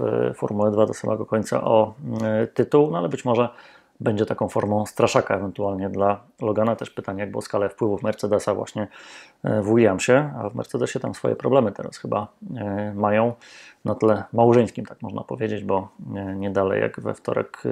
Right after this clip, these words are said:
po południu dostaliśmy informację od fia, że wszczynają postępowanie, jeśli chodzi o domniemane przecieki informacji pomiędzy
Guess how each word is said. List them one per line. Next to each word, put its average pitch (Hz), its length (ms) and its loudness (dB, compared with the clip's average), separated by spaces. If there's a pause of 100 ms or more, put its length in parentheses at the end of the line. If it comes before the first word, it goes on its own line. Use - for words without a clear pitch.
po - 100 -10
południu 104 320 -4
dostaliśmy - 380 -8
informację - 460 -4
od 110 180 -6
fia, 101 280 0
że 95 160 -4 (460)
wszczynają 104 480 0
postępowanie, 110 640 2
jeśli - 180 -10
chodzi - 280 -8
o 104 340 -2
domniemane 104 720 -2
przecieki 110 440 -6
informacji 107 560 -2
pomiędzy 101 460 -2